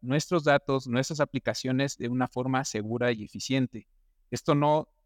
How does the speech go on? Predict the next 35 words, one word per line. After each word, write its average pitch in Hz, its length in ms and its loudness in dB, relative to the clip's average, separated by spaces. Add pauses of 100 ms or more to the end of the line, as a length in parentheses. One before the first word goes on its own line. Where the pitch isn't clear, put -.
(100)
solo 180 420 4
va 147 120 4
a - 20 4
reducir 139 460 0
el 135 140 0
riesgo 131 320 0
de 113 280 0 (280)
perder 120 300 0
información 123 600 -4
valiosa 151 600 2
o 110 100 2
enfrentar 104 440 -2
problemas 117 420 0
de 110 80 -8
seguridad, 135 500 0 (540)
sino 120 260 0
que 113 120 -2
también 139 720 2
nos 127 200 -2
va 127 120 6
a 143 80 6
ayudar 143 580 2 (160)
a 117 100 -6
permitir 131 880 0
aprovechar 123 520 0
al 147 140 4
máximo 165 680 0
los 120 160 -2
beneficios 120 560 0
de 120 80 4
la 113 140 0
nube, 135 360 2 (800)
como 123 220 2
lo 113 120 4
son 143 360 0